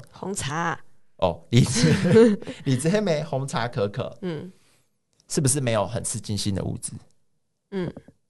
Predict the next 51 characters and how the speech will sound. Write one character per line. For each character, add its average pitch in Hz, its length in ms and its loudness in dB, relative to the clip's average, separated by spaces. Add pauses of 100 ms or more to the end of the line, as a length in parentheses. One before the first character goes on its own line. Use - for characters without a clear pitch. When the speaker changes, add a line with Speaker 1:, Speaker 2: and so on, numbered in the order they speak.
(520)
Speaker 2:
都 131 140 4
是 135 340 -2
一 110 60 -10
个 110 240 4
很 101 180 -4
圆 92 140 -4
润 110 180 -2
的 98 80 -2
味 98 140 0
道， 90 320 -6
Speaker 1:
嗯。 95 240 -14
Speaker 2:
比 107 80 -12
较 123 140 6
温 123 200 2
润、 120 160 2
比 98 60 -6
较 117 140 0
深 110 200 -4
层 - 200 -2
的 87 100 -8
味 92 120 -4
道。 - 240 -6 (640)
然 98 140 0
后 123 80 6
我 113 80 4
们 92 160 -6
看 113 220 0
一 101 40 -2
下 104 200 0
马 90 160 0
二 117 120 6
选 98 180 0
品 101 120 -2
的 - 80 0
部 98 120 4
分， 98 140 6
就 107 80 4
是 107 80 8
我 101 40 6
刚 101 120 0
刚 104 80 0
说 101 220 -2
比 98 200 -6
较 107 360 2
接 104 160 -2
近 104 200 -4
白 90 260 -2
蜜 104 240 -4
跟 98 240 -2
黄 92 260 -4
蜜。 98 200 -6